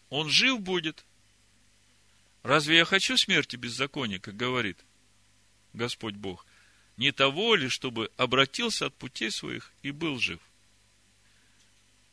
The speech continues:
Во втором послании Иоанна апостол Павел продолжает эту же тему – с четвёртого стиха. То есть мы сейчас говорим о том,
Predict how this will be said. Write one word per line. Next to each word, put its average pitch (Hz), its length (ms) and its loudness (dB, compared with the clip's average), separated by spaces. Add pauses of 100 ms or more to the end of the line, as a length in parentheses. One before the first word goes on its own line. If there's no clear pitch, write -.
(140)
Во 139 160 -2
втором 185 420 2
послании 170 720 2
Иоанна 139 360 2
апостол 123 440 -4
Павел 143 320 4
продолжает 120 760 2
эту 117 200 -6
же 104 160 -8
тему – 98 440 -2 (1160)
с - 40 -12
четвёртого 107 680 -4
стиха. 92 540 -6 (500)
То 156 100 0
есть 156 120 -2
мы 202 100 2
сейчас 196 200 4
говорим 165 420 4
о 139 60 2
том, 160 440 -2